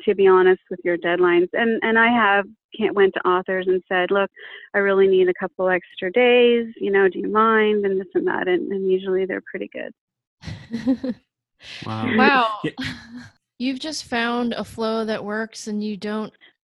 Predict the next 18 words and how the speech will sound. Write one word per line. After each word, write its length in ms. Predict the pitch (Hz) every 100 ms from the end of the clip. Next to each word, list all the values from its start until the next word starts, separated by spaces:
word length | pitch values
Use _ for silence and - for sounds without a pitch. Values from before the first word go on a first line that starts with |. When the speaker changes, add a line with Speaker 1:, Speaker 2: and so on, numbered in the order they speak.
| _
Speaker 2:
it 100 | 254
seems 240 | 277 330 381
like 140 | 320
you 80 | 285
don't 180 | 277 285
have 420 | 262 226 208 196
Speaker 1:
Yeah. 40 |
Speaker 2:
issues 540 | 202 - 285 247 220 -
with 240 | 214 214 _ _ _
procrastination 1040 | 240 247 233 226 233 226 220 - 226 214
or 560 | - 196 202 196 95 - _ -
<laughs> 60 | - -
Speaker 3:
Hmm. 640 | 127 110 _ - 233 214
Speaker 2:
blocks 460 | 240 208 214 233 -
or 140 | 240
Speaker 1:
Well, 280 | 370 359 359
Speaker 2:
anything. 140 | 349
It 80 | 214